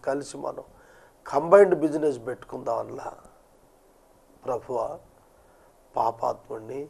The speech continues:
నన్ను విడిచిపెట్టి వెళ్ళిపోమని" ఏడ్చాడు. పేతురును ఎక్కడో చేపలు పట్టుకుంటుంటే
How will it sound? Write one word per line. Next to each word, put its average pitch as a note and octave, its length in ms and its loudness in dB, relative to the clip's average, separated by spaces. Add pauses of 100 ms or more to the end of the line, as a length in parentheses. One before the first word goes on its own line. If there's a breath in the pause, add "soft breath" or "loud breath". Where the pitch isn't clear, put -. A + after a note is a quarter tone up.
(500)
నన్ను B2 260 -6
విడిచిపెట్టి B2 640 -14
వెళ్ళిపోమని" A2+ 640 -12
ఏడ్చాడు. - 540 -18 (2250 soft breath)
పేతురును A#3+ 1080 8 (1600)
ఎక్కడో E3 360 4
చేపలు F#3 460 2
పట్టుకుంటుంటే - 1040 -10